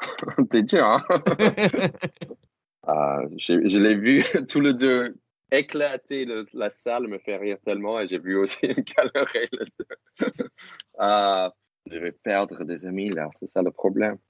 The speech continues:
Speaker 2: <laughs>
Speaker 1: Euh, et je veux pas passer là, ça, ça, ça, tu me coinces là.
Speaker 2: <laughs>
Speaker 1: Ok,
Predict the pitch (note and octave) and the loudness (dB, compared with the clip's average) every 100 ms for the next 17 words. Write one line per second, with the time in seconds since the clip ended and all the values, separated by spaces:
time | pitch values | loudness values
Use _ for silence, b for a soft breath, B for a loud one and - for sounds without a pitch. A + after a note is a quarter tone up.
0 | B B F3 - - A3 F#3+ - F#3 - | B B -6 -6 -4 -2 0 0 2 -2
1 | - _ _ _ - E2+ E2+ F2 G2+ - | -6 _ _ _ -4 -2 0 2 2 2
2 | G2 - A#2 F2 D#2 - F2+ - G2 - | 0 2 0 2 0 2 0 0 -4 0
3 | F#2+ - G2 F2+ A#2+ G#2+ - F2+ - b | 0 0 -6 -2 0 0 0 -4 -4 b
4 | b b b D3+ E3 E3 G2 - | b b b -12 -6 -4 -4 -4